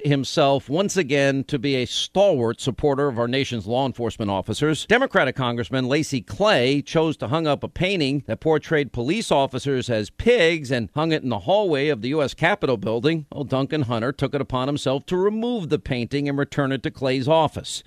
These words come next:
And according to our friend Kerry Pickett of the Daily Caller, this move by Hunter did not go without pushback.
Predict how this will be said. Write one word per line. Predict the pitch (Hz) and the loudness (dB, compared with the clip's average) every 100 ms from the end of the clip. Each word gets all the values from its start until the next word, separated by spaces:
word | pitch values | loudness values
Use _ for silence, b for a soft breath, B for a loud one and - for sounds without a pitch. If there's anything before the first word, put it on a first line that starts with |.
| - | -10
And | 95 | -8
according | - 135 123 | -4 -2 -2
to | 120 | -2
our | 110 | -2
friend | - 135 113 | 0 0 0
Kerry | 131 110 | 0 0
Pickett | - 180 - 175 | 0 0 2 0
of | 110 | 0
the | |
Daily | 104 117 104 101 | 0 0 0 -2
Caller, | - 180 180 160 - | 2 4 4 2 -2
this | 147 - | -6 -2
move | 156 139 | -2 0
by | 127 120 | -2 -2
Hunter | 156 156 | -2 -2
did | 120 120 | -4 -6
not | 123 147 160 110 | -2 -2 -2 0
go | 139 139 | 2 2
without | 135 127 131 - | 0 0 0 -2
pushback. | - 170 - 117 80 | -2 -2 0 -4 -4